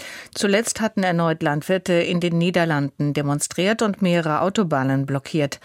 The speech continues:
Laut Polizei legten sie Feuer mit Stroh, Ballen und Holz.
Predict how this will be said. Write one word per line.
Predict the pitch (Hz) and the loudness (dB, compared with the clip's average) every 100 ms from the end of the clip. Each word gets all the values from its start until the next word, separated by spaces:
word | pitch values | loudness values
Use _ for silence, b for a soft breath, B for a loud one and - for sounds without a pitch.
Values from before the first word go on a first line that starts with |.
| B B B | B B B
Laut | - 165 | -2 0
Polizei | - 190 180 - 180 202 247 - | 0 0 0 0 2 2 2 0
legten | 190 185 - 190 | -2 -2 -2 -4
sie | 175 180 | 0 0
Feuer | 175 190 180 165 | 0 0 2 2
mit | 156 - | 0 -4
Stroh, | - 175 175 | -2 0 2
Ballen | 160 151 147 147 | 2 0 2 0
und | 147 147 - | -2 -4 0
Holz. | 180 - - | 0 0 -4